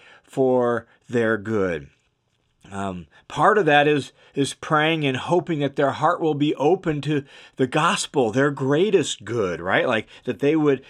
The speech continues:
come to know the love and the beauty and the wisdom and the joy of Jesus as King and Lord. You, you want that for them 'cause you know that's where goodness is. If they, <laughs> unfortunately, sometimes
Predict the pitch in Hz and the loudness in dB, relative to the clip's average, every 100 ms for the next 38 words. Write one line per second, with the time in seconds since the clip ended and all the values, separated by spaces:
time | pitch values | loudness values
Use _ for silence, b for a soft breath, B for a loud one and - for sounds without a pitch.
0 | B B - 156 185 170 135 139 139 165 | B B -6 0 0 0 -2 -2 0 2
1 | 165 135 123 120 139 170 190 175 143 127 | 2 0 -2 -2 -2 0 2 2 0 -2
2 | 117 113 110 135 165 190 147 127 113 113 | -6 -8 -8 -6 -2 -2 0 0 -2 -6
3 | 120 143 185 190 147 117 107 110 107 110 | -4 0 0 0 -2 -4 -4 -6 -8 -8
4 | 135 170 170 127 113 104 95 120 180 202 | -2 0 2 2 0 -4 -6 -4 -2 -2
5 | 139 110 107 101 - - 180 160 107 107 | -4 -6 -6 -10 -10 -8 -6 -6 -8 -8
6 | 160 202 101 B B B - 165 135 143 | -4 0 -2 B B B -10 -10 -4 -2
7 | 120 131 175 214 - 127 - 131 113 107 | 0 2 2 2 0 -2 -2 -6 -6 -8
8 | 113 127 131 156 151 127 143 151 - 131 | -6 -4 -2 0 0 0 0 -2 -4 -2
9 | 120 B B B 147 202 185 131 - 113 | -4 B B B 0 0 0 -8 -8 -10
10 | 87 85 - B 143 143 151 143 139 B | -10 -12 -20 B -4 0 2 2 0 B
11 | B B B 131 139 147 127 - 135 127 | B B B -6 -4 -6 -8 -6 -6 2
12 | 190 226 147 127 165 156 147 156 143 139 | 2 4 2 2 2 2 2 2 2 -2